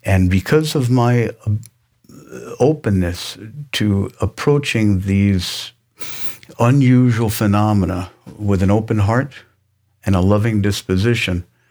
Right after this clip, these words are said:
they have become an integral part of my service path on earth. And hence my motto is, "The soul remembers, yet the body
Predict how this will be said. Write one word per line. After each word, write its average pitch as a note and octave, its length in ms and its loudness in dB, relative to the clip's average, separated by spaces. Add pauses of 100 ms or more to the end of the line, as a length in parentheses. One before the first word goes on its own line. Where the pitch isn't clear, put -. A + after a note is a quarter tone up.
(600)
they G2 240 2
have F#2 180 2
become G2+ 380 0
an G2 80 2
integral G2+ 400 2
part G#2+ 500 -2 (240)
of F#2 160 -2
my F#2 140 0
service G2 540 -2
path E2+ 400 -6
on E2 160 -4
earth. F2+ 420 -2 (640)
And F#2+ 180 0
hence - 720 -2
my G2 200 2
motto G2+ 380 4
is, F#2+ 360 -2 (1300)
"The F#2+ 240 0
soul B2+ 760 2 (2000)
remembers, G2+ 760 2 (2250)
yet G2 220 -2
the F#2+ 60 0
body G2 500 0